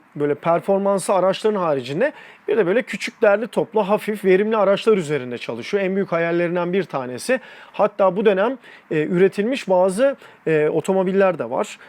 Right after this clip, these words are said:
Bu daha önce bahsettiğimiz, e, küçük halk otomobili projesi kapsamında, bağımsız projeler kapsamında. Ama, e, Daimler ve Benz'in birleşmesi sonucu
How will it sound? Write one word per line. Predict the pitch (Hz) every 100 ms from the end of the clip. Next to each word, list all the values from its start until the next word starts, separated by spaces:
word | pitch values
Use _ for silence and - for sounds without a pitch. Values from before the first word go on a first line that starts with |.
| - 160
Bu | 147
daha | 156 208
önce | 180 160
bahsettiğimiz, | 151 147 - 147 - 151 214 240
e, | 175
küçük | 156 - - 196 - - - -
halk | - 196 185
otomobili | - 147 131 127 131 -
projesi | - 156 131 123 -
kapsamında, | 131 - 110 127 165
bağımsız | 135 139 127 143
projeler | - 135 120 123 117
kapsamında. | 127 - 131 120 143 233 - - - -
Ama, | 254 254 233 - - -
e, | 175 170
Daimler | 190 208 233 226 185
ve | 180 175
Benz'in | 208 170 175
birleşmesi | 233 185 - 147 151
sonucu | - 247 160 202 277